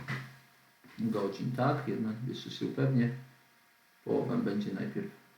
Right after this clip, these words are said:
tak, niezależnie od siebie. No i jeden przez x dodać jeden przez y to jest jeden przez dziewięć drugich,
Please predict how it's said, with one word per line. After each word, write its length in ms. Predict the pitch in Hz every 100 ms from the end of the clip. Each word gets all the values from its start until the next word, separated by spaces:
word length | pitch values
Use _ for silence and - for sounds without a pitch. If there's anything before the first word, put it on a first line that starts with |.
| _ _ _ _ _ _ _ _ _ _ _ _ -
tak, 140 | - - - - -
niezależnie 500 | - - - - - 123
od 60 | -
siebie. 300 | - 85 127 - - _ _ _ - _ _ _ _ _ _ _ _ -
No 100 | -
i 100 | -
jeden 240 | 120 117 110
przez 220 | 107 - -
x 200 | 113 113
dodać 320 | 107 92 -
jeden 260 | 98 95 -
przez 320 | - - -
y 420 | 110 110 113 -
to 80 | 98
jest 280 | 98 98 - - - - - _ _ _ _ _ _ _
jeden 260 | - 107 104
przez 220 | - 98
dziewięć 280 | - 95 101
drugich, 460 | 120 127 127 113